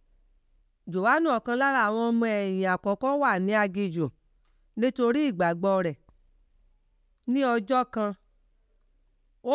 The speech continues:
kọ̀wé sí àwọn ìjọ láti ṣàpèjúwe ìran tí ó rí. Nínú ìran rẹ̀, ó rí Jésù. Jésù wí pé,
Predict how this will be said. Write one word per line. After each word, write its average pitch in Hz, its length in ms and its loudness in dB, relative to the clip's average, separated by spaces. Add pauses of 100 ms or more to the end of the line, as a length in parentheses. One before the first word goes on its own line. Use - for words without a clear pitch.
kọ̀wé 220 380 0
sí 240 160 -8
àwọn 220 280 2
ìjọ 185 260 -4
láti 269 280 0
ṣàpèjúwe 185 800 -2
ìran 190 260 0
tí - 160 -10
ó 247 160 2
rí. 247 120 -2 (1160)
Nínú 320 360 2
ìran 220 380 0
rẹ̀, 175 160 -4 (1120)
ó 247 180 0
rí 320 180 0
Jésù. 302 600 -2 (880)
Jésù 247 480 -2
wí 185 180 -2
pé, 226 220 0